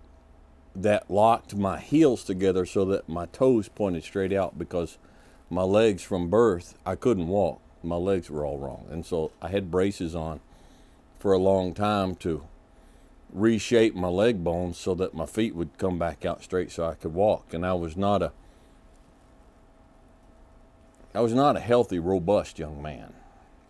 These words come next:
Um, I was very, uh, I was skinny. And, uh,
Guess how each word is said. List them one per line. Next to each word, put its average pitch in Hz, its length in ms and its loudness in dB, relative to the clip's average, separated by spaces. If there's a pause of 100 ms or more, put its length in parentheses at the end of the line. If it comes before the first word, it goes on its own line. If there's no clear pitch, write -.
(160)
Um, 76 360 -8 (800)
I 85 120 -6
was 87 160 -4
very, 85 380 -2 (920)
uh, 73 200 -12
I 78 120 -6
was 73 120 -8
skinny. 113 460 -2 (920)
And, 78 440 -8
uh, 69 180 -12